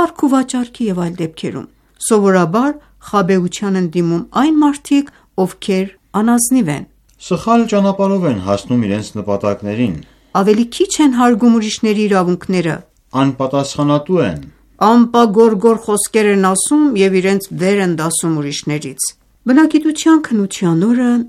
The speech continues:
Speaker 1: ուսուցիչը դասարան մտավ և ասաց.
Speaker 2: «Երեխաներ, ինչու աթոռները քննության համար չեք դասավորել»։
Speaker 1: «Կներեք, ուսուցիչ, ես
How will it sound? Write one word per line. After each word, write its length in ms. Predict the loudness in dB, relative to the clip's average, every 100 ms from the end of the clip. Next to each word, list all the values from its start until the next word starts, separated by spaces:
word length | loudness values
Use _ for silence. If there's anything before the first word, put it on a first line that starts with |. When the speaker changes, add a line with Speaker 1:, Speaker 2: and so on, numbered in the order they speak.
| _ -12
Speaker 1:
ուսուցիչը 520 | -8 -6 -6 -6 -6 -6
դասարան 460 | -6 -6 -2 -2 -2
մտավ 300 | -4 -6 -4 -4
և 80 | -4 -4
ասաց. 340 | -4 -4 -6 -12 -14 _ -6
Speaker 2:
«Երեխաներ, 640 | 0 0 0 -2 -2 -4 -8 -20 _ -4
ինչու 460 | 0 0 0 -2 -2 -4 _ -6 -4
աթոռները 500 | 0 0 2 0 -2
քննության 480 | -4 -6 -6 -6 -4 -4
համար 360 | -4 -2 -4 -6
չեք 240 | -4 -4 -2 -6
դասավորել»։ 640 | -4 -4 -6 -6 -10 -16 _ _ _ -12 -10 2
Speaker 1:
«Կներեք, 460 | 6 6 4 2 -2
ուսուցիչ, 440 | -6 -6 -4 -4 -6 -12 _ _ _ -14 -4
ես 320 | 0 2 0